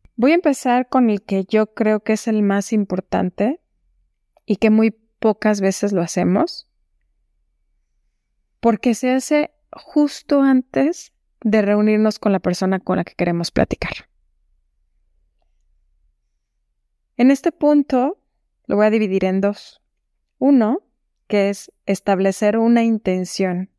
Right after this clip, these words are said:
de qué es lo que queremos conseguir, no es de lo que vamos a hablar, eso generalmente ya lo tenemos muy claro, sino más bien qué queremos conseguir o hacia dónde queremos llevar la conversación con esta persona.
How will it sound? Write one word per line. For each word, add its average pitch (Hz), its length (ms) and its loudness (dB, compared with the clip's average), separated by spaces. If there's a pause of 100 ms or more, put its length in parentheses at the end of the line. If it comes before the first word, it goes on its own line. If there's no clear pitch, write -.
de 196 140 -4
qué 214 160 0
es 233 60 0
lo 294 120 2
que 294 140 -6
queremos 247 560 0
conseguir, 180 640 -2 (320)
no 262 140 4
es 403 60 0
de 508 120 0
lo 415 80 0
que - 80 0
vamos 233 320 0
a - 20 0
hablar, 170 280 -2 (600)
eso 269 320 2
generalmente 208 600 0
ya 196 100 2
lo 190 80 0
tenemos 185 460 -2
muy 180 160 -2
claro, 170 320 -10 (580)
sino 226 280 0
más 240 180 2
bien 240 200 0
qué 269 160 -2
queremos 269 380 2
conseguir 190 520 -2
o 185 40 2
hacia 185 280 0
dónde 226 280 2
queremos 196 440 -2
llevar 175 260 0
la 180 100 -2
conversación 180 960 -4 (720)
con 190 220 2
esta - 180 -2
persona. - 540 -6